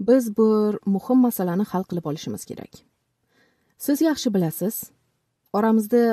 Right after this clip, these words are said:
quyon, kalamush kabi yovvoyi hayvonlar ham yashashadi. Ularni safimizga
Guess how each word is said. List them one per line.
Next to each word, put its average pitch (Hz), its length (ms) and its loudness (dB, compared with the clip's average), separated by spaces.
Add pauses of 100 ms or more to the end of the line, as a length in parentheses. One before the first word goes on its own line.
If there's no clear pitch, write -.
(120)
quyon, 175 440 -2 (480)
kalamush 196 340 2
kabi 220 300 0
yovvoyi 185 360 0
hayvonlar 160 360 -4
ham 180 180 -6
yashashadi. - 520 -10 (1200)
Ularni 240 300 2
safimizga 220 500 0